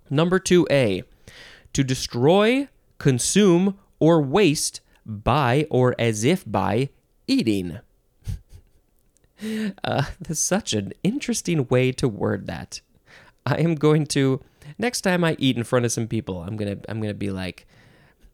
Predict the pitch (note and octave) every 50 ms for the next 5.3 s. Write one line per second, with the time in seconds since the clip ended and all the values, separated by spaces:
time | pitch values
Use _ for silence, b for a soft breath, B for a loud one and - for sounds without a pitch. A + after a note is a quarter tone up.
0 | _ - - B2+ A#2+ A#2+ F#3 C#3 C3+ B2+ C3+ - C#3 B2+ - - C3+ A#2 G2+ A#2
1 | G#2+ - - - - B2+ D#3+ G#3+ B3 C4 C4 B3 - A3 G3+ F#3 - - F#3 G3
2 | G3 F#3 C#3+ D3+ D#3 C#3 A#2 A2 C3 C#3 C3 A2 - - G2 F#2+ A2 A2+ - -
3 | - A#2 A#2 G#2+ G2 F#2 F2 - - - b b b b b b b b b b
4 | b b b b - - A2+ A2+ A2+ A2+ A2 D#3+ G3 F#3 E3+ D#3+ C#3+ A#2+ A#2+ A2+
5 | F#2+ F2 - - A1+ -